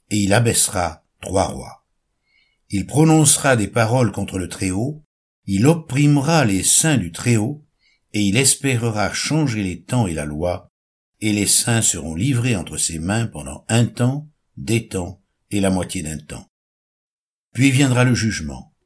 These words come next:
et on lui ôtera sa domination, qui sera détruite et anéantie pour jamais. Le règne, la domination et la grandeur de tous les royaumes qui sont sous les cieux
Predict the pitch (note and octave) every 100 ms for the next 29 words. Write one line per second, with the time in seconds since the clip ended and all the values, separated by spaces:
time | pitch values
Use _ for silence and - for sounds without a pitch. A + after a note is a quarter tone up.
0 | _ _ _ _ - A2+ A2+ G#2+ G#2+ E3
1 | D#3+ B2+ A2 F#2+ G#2+ C#3+ A2 F2+ - F#2
2 | E2+ _ _ _ _ _ B2+ - G#2 F2
3 | D#2 C#3 - C#3 C#3+ - - F2+ G#2 A#2
4 | G#2 F2+ - F#2+ E2 C#2 G2 D#2 D2+ -
5 | _ _ _ _ _ _ _ _ - B2
6 | B2 A#2 G#2+ E2 C2+ A#1+ G2+ C3 D#3 C#3
7 | B2 - C#3 A2 D#2 D2 D2+ D3 C3+ G#2+
8 | E2 - F#3+ E3 C3 C3 A2+ G2 D#2+ -
9 | - - E2 - C3 G2 - F#2+ F#2+